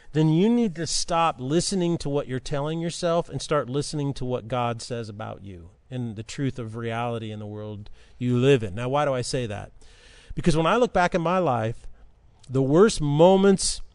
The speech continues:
of my life, the biggest regrets that I have, all revolved around one thing, and that is deception. I was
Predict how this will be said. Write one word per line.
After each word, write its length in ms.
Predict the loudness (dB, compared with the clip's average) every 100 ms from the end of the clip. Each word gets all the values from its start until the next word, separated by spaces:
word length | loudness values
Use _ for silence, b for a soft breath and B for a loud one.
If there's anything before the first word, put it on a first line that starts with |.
| -20 _ _ _ _ _ -2
of 140 | 0
my 180 | 4 4
life, 580 | 4 2 0 -4 -8 -18 -20 -20 -20 -4
the 80 | 2
biggest 360 | 6 8 6 4
regrets 640 | 0 4 6 6 4 -2
that 140 | -2 0
I 160 | 0
have, 540 | 0 -2 -4 -4 -8 -8
all 280 | 2 4 6
revolved 720 | 4 0 0 2 4 4 2
around 460 | -2 0 0 -2 -6
one 340 | -2 -2 0
thing, 400 | -2 -2 -2 -6
and 160 | -4 -4
that 180 | -2 0
is 360 | 0 -2 -4 -10 -18 -20 _ _ -12
deception. 720 | -2 0 0 -2 -4 -14 -16 -20 _ _ _ _ _ _ _ _ _ _ _ -20 -2
I 640 | 6 8 10 10 8 4 -2 -6 -16 -20 -2
was 680 | 6 8 10 8 2 -4